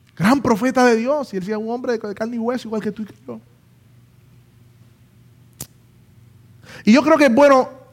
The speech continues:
un poco de contexto antes de entrar también en el asunto de la separación. Recuerden que Ber-, Pablo y Bernabé llegaron a Antioquía, ¿verdad? Y estaban allí unos meses.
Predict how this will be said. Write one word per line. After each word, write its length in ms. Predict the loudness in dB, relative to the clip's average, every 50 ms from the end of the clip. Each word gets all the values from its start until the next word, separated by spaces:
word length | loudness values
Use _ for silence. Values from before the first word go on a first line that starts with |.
| -20 -20 _ _ _ _ _
un 100 | -2 0
poco 220 | 0 2 2 4 4
de 80 | 4 4
contexto 560 | 4 2 0 2 2 0 0 0 0 2 2
antes 240 | 2 2 0 0 2
de 80 | 2
entrar 340 | 0 0 2 4 4 4 4
también 800 | 2 0 -8 -4 -4 -2 -2 0 0 2 2 0 0 -2 -6 -10 -12 -20 -20 -20 _ _
en 140 | 2 4 6
el 120 | 6 6
asunto 500 | 4 2 0 -6 -6 -8 -4 0 2 4
de 120 | 4 4
la 80 | 4 2
separación. 560 | -2 -4 -4 -4 -4 -4 -6 -10 -16 -18 -18 -20 _ _ _ _ _ _ _ _ _ _ _ _ _ _ _ _ _ _ _ _ _
Recuerden 360 | -4 -2 2 4 4 4 4
que 80 | 2 2
Ber-, 200 | 2 2 0 2
Pablo 260 | 2 4 4 4 2
y 300 | 2 2 2 0 0 0
Bernabé 340 | 0 0 2 2 2 2 2
llegaron 280 | 0 0 0 0 0 0
a 40 |
Antioquía, 380 | 0 -2 -4 -4 -4 -6 -6 -6
¿verdad? 260 | -2 -2 -2 -2 -2 -8 _ _ _ _ _ _ _ _ _ _ _ _ _ _ _ _ _ _
Y 80 | 0 0
estaban 340 | 2 2 2 2 4 4
allí 180 | 2 2 2 2
unos 200 | 2 2 2 2
meses. 500 | 4 4 2 0 0 -6 -14 -16 -20